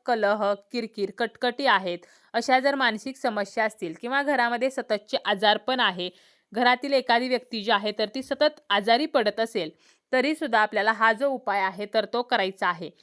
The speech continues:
म्हणजे काय तर आर्थिक समस्या, मानसिक समस्या आणि शारीरिक समस्या, तर यासाठी आपण हा उपाय करू शकतो. दिव्यामध्ये आपल्याला काही वस्तू टाकायच्या आहेत,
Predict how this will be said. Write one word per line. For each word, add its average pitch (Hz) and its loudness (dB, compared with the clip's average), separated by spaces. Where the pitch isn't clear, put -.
म्हणजे 233 -2
काय 220 2
तर 240 -4
आर्थिक 233 0
समस्या, 226 -2
मानसिक 226 -2
समस्या 220 -4
आणि 247 -4
शारीरिक 240 0
समस्या, 180 -6
तर 214 -8
यासाठी 247 0
आपण 220 -2
हा 214 2
उपाय 196 0
करू 262 -2
शकतो. 170 -10
दिव्यामध्ये 262 0
आपल्याला 262 -2
काही 247 -6
वस्तू 240 -6
टाकायच्या 214 -2
आहेत, 202 -4